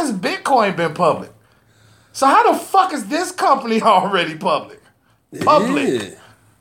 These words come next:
Speaker 1: So they've been doing this Bitcoin shit for a long time.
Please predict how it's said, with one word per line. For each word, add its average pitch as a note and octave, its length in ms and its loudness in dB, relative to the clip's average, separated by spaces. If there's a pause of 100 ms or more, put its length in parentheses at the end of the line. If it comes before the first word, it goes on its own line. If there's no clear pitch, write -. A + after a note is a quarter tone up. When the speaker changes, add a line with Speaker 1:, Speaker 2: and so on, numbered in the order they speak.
(440)
Speaker 1:
So A#3 260 2
they've E4+ 160 2
been F4 160 0
doing C4+ 180 2
this G#3+ 100 2
Bitcoin G#3 460 -2
shit F3 240 -4
for D#3+ 240 0
a C3+ 40 0
long E3+ 560 2
time. G#3 340 -2